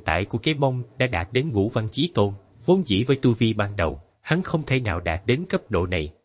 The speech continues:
nhưng nhờ năng lực thanh lọc của lôi trì, tạp chất trong cơ thể hắn được loại bỏ hoàn toàn, từ đó tư chất cũng được cải thiện đáng kể. Sau đó, Kế Mông và Anh Chiêu tiếp tục hấp thụ nhiều thiên tài địa bảo. Với tư chất hiện tại,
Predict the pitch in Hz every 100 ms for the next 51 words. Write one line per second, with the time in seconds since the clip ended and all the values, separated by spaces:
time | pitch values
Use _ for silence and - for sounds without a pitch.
0 | _ 135 113 113 - _ 107 101 98 113
1 | 104 85 - 120 107 90 - - 123 143
2 | 135 - 85 65 _ _ _ 123 120 -
3 | 208 - 139 131 - 135 - 123 143 180
4 | 113 - 98 92 98 98 147 - 101 104
5 | 95 90 90 - - - 127 127 135 180
6 | 147 143 196 214 - - 123 160 101 -
7 | 123 123 87 101 110 139 160 85 80 127
8 | 180 _ _ - - 107 98 98 160 -
9 | 156 165 139 127 113 101 117 123 117 123
10 | 120 180 - 92 - 180 - 98 95 98
11 | 98 95 123 113 101 82 80 87 87 80
12 | 294 - 120 123 170 170 110 135 175 -
13 | 87 87 76 78